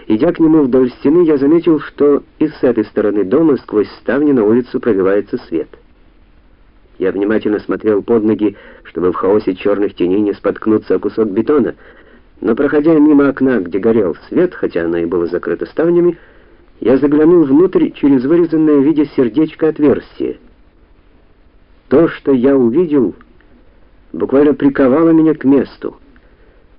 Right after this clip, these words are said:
Потрясённый я прижался к стене, ощутив всем телом грозящую мне опасность. Комната была огромная, но грязная и запущенная. Посредине стояла буржуйка, в которой бушевал огонь.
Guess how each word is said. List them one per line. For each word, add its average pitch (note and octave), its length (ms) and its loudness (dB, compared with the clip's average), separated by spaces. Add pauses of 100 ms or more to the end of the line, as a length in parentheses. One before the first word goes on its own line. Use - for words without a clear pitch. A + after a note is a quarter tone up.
(240)
Потрясённый D3 760 2
я C#3 100 4
прижался C#3 600 0
к - 80 -18
стене, B2 480 0
ощутив C#3+ 540 -2
всем C3 260 2
телом D#3 480 2
грозящую C3 600 -2
мне B2+ 200 0
опасность. - 520 -8 (1800)
Комната A#2 400 2
была G#2+ 260 0
огромная, C#3 680 -2 (500)
но F#2 100 -4
грязная A#2 540 0
и G#2 180 -6
запущенная. F#2 1000 -6 (680)
Посредине G2+ 500 -2
стояла A#2+ 380 0
буржуйка, G#2 880 0 (120)
в - 80 -20
которой G2+ 280 -2
бушевал G2 420 -2
огонь. F2+ 460 -4